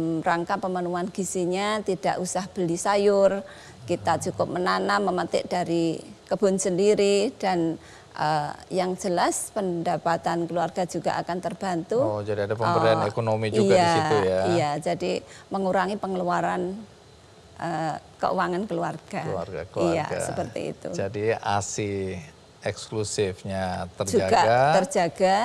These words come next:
Speaker 2: tapi
Speaker 1: iya.
Speaker 2: secara ekonomi dia bisa melakukan
Speaker 1: Terbantu.
Speaker 2: penghematan,
Speaker 1: Iya,
Speaker 2: ya,
Speaker 1: betul.
Speaker 2: karena menanam
Speaker 1: Iya.
Speaker 2: sendiri ya?
Speaker 1: Iya.
Speaker 2: Jadi ini kalau nggak punya pekarangan, pasti ditanam di pot-pot juga gitu ya?
Speaker 1: Betul. Jadi, eh, kalau di desa itu ya memang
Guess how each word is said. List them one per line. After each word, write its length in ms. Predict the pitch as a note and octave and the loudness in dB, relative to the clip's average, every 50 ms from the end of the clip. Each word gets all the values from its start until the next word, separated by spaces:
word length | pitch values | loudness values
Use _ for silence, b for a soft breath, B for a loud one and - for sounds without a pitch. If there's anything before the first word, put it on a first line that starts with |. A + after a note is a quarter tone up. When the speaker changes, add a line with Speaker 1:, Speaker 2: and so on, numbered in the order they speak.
| D#4 C#4+ | 0 0
Speaker 2:
tapi 240 | - - - - - | 0 0 0 0 -2
Speaker 1:
iya. 60 | - | 0
Speaker 2:
secara 160 | - A2+ A2 | 2 2 2
ekonomi 480 | A2 G#2 - A#2 A2+ A2 A2 A#2+ C3+ C#3+ | 2 2 0 0 0 0 -2 0 0 -2
dia 160 | C#3 C3 A#2+ | 2 2 2
bisa 400 | A2+ A2+ - - G#2+ G#2+ A2 A#2+ A#2+ A#2 | 2 2 0 0 2 2 4 2 0 2
melakukan 320 | A2 A2 G#2 - - - | 0 -2 0 2 2 0
Speaker 1:
Terbantu. 320 | A#2 - - - D#3 D#3+ F#2+ | 2 2 0 0 2 0 0
Speaker 2:
penghematan, 580 | F#2+ G#2+ G#2 G2+ G#2 G#2 G2+ G2 - G2+ G2 F#2+ | 0 0 0 0 0 0 -2 -2 0 0 2 2
Speaker 1:
Iya, 60 | E3+ F3 | 2 2
Speaker 2:
ya, 60 | - F2+ | 2 0
Speaker 1:
betul. 440 | F2+ - - - - - D#3 D3 E2 - D3+ | -4 -8 -8 -4 -2 -2 -2 -2 -2 -4 -4
Speaker 2:
karena 180 | D#3 G#2 G#2+ G#2+ A2 | -4 -4 -2 -2 0
menanam 280 | A2 G#2+ G#2+ G#2 G#2 G#2 | 0 2 2 2 0 -2
Speaker 1:
Iya. 40 | D#3 C#3+ | -4 -4
Speaker 2:
sendiri 280 | A2 A2 A2+ G#2 G#2+ G2+ | -2 -2 0 0 0 0
ya? 140 | G2+ G#2+ A#2+ D3+ E3 | 0 -2 -2 -2 -2
Speaker 1:
Iya. 280 | E3+ E3 E3 D#3+ - C#3+ D#3 F3 - - - | -2 -2 -2 -2 -4 -8 -10 -12 -14 -10 -6
Speaker 2:
Jadi 80 | A2+ C3 D3 | -4 -2 -2
ini 40 | D3+ D3 | 2 4
kalau 160 | C#3+ C3+ B2 | 4 4 6
nggak 140 | A#2+ A2+ A2+ | 4 0 0
punya 140 | B2 B2+ B2 | 2 -2 0
pekarangan, 800 | A#2+ B2 A2+ B2 B2+ B2 C#3+ C3 C#3+ D#3+ F3 F#3 F#3 F3+ E3+ D#3 - - | 0 0 2 4 4 6 6 4 4 4 2 2 2 -2 -2 -4 -6 -2
pasti 240 | - B2 A#2+ - - | -2 -2 0 0 -2
ditanam 400 | C#3 C3+ B2 C3 C3 C#3 C#3+ C3 | -2 -2 0 0 0 2 2 -2
di 80 | A#2+ | -2
pot-pot 480 | A2 - - - - - B2+ A#2+ B2 B2 | 0 2 2 2 2 2 0 0 0 0
juga 240 | B2+ C3 B2+ A#2 G#2+ | 0 4 4 4 4
gitu 160 | A2+ A#2+ B2+ | 2 0 0
ya? 240 | A#2+ G#2+ F#2+ G2 F#2+ - | 0 0 0 0 -4 -4
Speaker 1:
Betul. 720 | - A3 G#3 - - F3 E3+ D#3+ D#3 D3+ D3+ D3+ D#3 F3+ G#3 - | -4 -4 -4 -2 -2 0 2 2 2 2 0 -2 -4 -8 -10 -10
Jadi, 560 | - F3+ E3+ D#3 - F#3+ F#3 F#3+ F#3 F3 D#3+ - - - - - - - - - | -4 -4 -4 -4 -2 -4 -2 -2 -2 -2 -4 -8 -12 -20 -20 -20 -20 -20 -10 -4
eh, 420 | - E3+ E3 E3 E3 D#3+ D#3+ D#3 - - - | -2 -2 0 0 0 0 0 -2 -4 -6 -4
kalau 320 | G3 F3 E3 - - - - - - - - - - | -2 -2 -2 -2 -4 -8 -12 -14 -18 -18 -16 -6 -6
di 80 | F3 | -6
desa 400 | E3 - F3+ E3+ - F#3+ E3+ - | -4 -4 -6 -4 -2 -2 -2 -2
itu 400 | - F3+ - - A#3+ A#3+ B3 A#3+ | -2 -4 -2 2 4 6 6 6
ya 240 | A3+ G3 F3+ F3 E3+ | 6 6 4 2 2
memang 400 | F3+ F#3 F3+ F#3+ G#3+ A3 G#3+ G#3+ | 0 -2 -2 -2 -2 -2 -2 -4